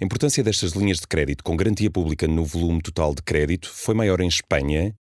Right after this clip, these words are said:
na ordem dos três vírgula dois por cento, em Portugal, dois vírgula um por cento, em França, um vírgula oito por cento e na Itália, um vírgula dois por cento,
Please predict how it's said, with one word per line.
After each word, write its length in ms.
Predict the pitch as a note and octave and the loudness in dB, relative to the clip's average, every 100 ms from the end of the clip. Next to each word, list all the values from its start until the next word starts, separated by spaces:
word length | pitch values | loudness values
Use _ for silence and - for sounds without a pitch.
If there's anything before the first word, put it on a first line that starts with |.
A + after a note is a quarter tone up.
| _ | _
na 60 | E2 | 0
ordem 260 | E2 D#2+ | 0 0
dos 340 | D2+ D2+ C#2+ - | 0 0 -2 -4
três 280 | - F#2+ F2 | 0 0 2
vírgula 260 | E2 D#2 D#2 | -2 -2 -2
dois 220 | D#2+ - | -2 -2
por 80 | - | -4
cento, 400 | - D2+ D#2+ - - _ _ _ | -2 -2 -4 -10 -20 _ _ _
em 100 | E2+ | -6
Portugal, 640 | D#2+ F#2 D#2+ B2 D2 E2+ G#2 - _ _ - | -4 -4 0 0 2 0 -4 -14 _ _ -8
dois 340 | D#2 G2 G#2+ | 0 2 2
vírgula 280 | F2 E2 E2 | 0 0 0
um 200 | D#2+ D#2 | 2 0
por 100 | - | -2
cento, 500 | - - D#2 - - _ _ _ _ | -2 0 0 -4 -12 _ _ _ _
em 100 | F2+ | -6
França, 720 | F2 F#2+ F2+ E2 - D2+ C#2+ - _ | -2 0 2 2 0 0 -2 -4 _
um 200 | G#2 A2 | 0 0
vírgula 280 | G2 E2+ E2 | 0 0 2
oito 200 | D#2+ E2 | 2 0
por 120 | - | -2
cento 420 | - E2 D#2+ E2+ - _ _ _ - | -2 0 0 -2 -10 _ _ _ -2
e 60 | |
na 100 | G2+ | 2
Itália, 500 | G#2 G#2 D#2+ D2 C#2+ - - | 2 2 0 2 0 -2 -2
um 140 | G2+ | 0
vírgula 260 | G#2 F2+ F2+ | 0 0 0
dois 340 | F2 F2 - | 2 0 -2
por 120 | - | -4
cento, 560 | - - C2+ C2 - | -2 -2 -2 -6 -12